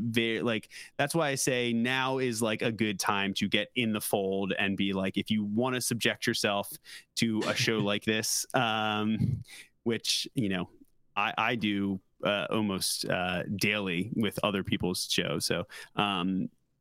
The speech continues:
Speaker 1: you'll, you'll wanna kind of, like, tune in and, and set some reminders for, like, first week of February, but there will be
Speaker 2: Mm-hmm.
Speaker 1: stuff rolling out before then that'll, you know,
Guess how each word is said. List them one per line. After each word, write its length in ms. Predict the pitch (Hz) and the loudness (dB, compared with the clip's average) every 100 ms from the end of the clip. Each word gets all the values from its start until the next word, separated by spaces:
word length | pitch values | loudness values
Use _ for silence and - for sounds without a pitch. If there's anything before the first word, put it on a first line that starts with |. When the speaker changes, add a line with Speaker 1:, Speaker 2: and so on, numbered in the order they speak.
| _ _ _ - | _ _ _ -4
Speaker 1:
you'll, 960 | 139 127 123 127 117 110 110 107 107 | -2 0 2 2 0 0 0 2 2
you'll 160 | 113 110 | 0 0
wanna 180 | 101 98 | 0 0
kind 240 | - 98 | 0 0
of, 80 | 95 | 2
like, 200 | 95 90 | 0 -2
tune 240 | - 104 98 | 0 0 2
in 160 | 95 | 0
and, 300 | 92 92 92 - | 0 0 0 0
and 260 | 92 - - - | 0 -2 -8 -4
set 180 | - - | -2 0
some 120 | 98 | 0
reminders 440 | 95 95 92 92 - | 0 0 0 0 0
for, 400 | - 90 87 82 - | 0 0 -2 -4 -4
like, 160 | 87 85 | -4 -2
first 280 | - 90 - | -2 -2 -2
week 140 | 95 | -4
of 80 | - | -4
February, 520 | - - - - - - - - | -4 -2 -2 -2 -4 -6 -18 -4
but 160 | 98 | -2
there 100 | 98 101 | 0 0
will 60 | |
be 100 | 98 107 | 2 2
Speaker 2:
Mm-hmm. 80 | |
Speaker 1:
stuff 220 | 113 98 107 | 2 2 2
rolling 220 | 98 98 | 0 2
out 140 | 92 | 0
before 300 | - - 95 | 0 0 0
then 220 | 90 90 | 2 0
that'll, 280 | 90 87 90 - | 0 0 0 0
you 100 | 98 | -2
know, 200 | 85 | -2